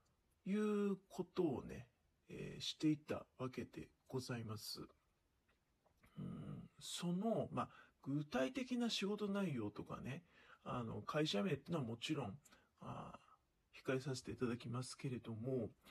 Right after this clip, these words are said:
印象に残ってるのはね、あの、久しぶりに欠員が出たので、募集しますと。今回はたくさんの人にお会いして、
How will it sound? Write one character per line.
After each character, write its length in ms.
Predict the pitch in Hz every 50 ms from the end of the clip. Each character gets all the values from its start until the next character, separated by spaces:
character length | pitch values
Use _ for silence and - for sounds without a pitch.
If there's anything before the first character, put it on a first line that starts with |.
| - - - - - - - - - -
印 340 | 226 247 277 294 - -
象 160 | - 277 269 269
に 140 | 269 254
残 220 | 240 240 233 - 240
っ 40 | 233
て 220 | - _ - 151
る 120 | 117 117
の 140 | 113 113 107
は 120 | 107 104 104
ね、 320 | 107 117 117 107 101 - - - - - _ - _ -
あ 200 | - 131 123 117
の、 160 | 113 113 110 110 107 104 107 110 - - 175
久 280 | - - - 277 285
し 180 | 277 - - 285
ぶ 140 | 269 269 269
り 160 | 262 262 254
に 340 | 254 262 269 269 233 - -
欠 440 | - - - 151 - - - 196 196
員 300 | 196 196 196 196 190 190
が 240 | 196 190 170 - - 143
出 100 | 151 175
た 160 | 175 - 131
の 220 | 113 104 101 98 -
で、 240 | 131 139 139 - - _ _ - - - - - - - - _ _ _ _ _ _ _ _ _ _ _ _ _ _ _ -
募 100 | 151 143
集 180 | - - 139
し 160 | 127 - - 117
ま 100 | 104 -
す 120 | - -
と。 140 | - 98 - - _ _ _ _ _ _ _ - - - _ _ _ _ _ _ _ _ _ _ _ _ _ _
今 240 | - - 220 220 226
回 240 | - - 143 123 110
は 340 | 107 104 - 143 - 110 - - _ _
た 140 | - - 156
く 100 | 151 -
さ 260 | - - - 254 269
ん 120 | 254 233 185
の 160 | 160 170 180
人 340 | 170 - - - - 190 196
に 360 | 160 139 143 165 160 139 - - - _ _ _ -
お 160 | 120 127 147
会 300 | 160 165 160 151 147 156
い 40 | 151
し 200 | 147 - - - - _ _ -
て、 260 | - 220 226 -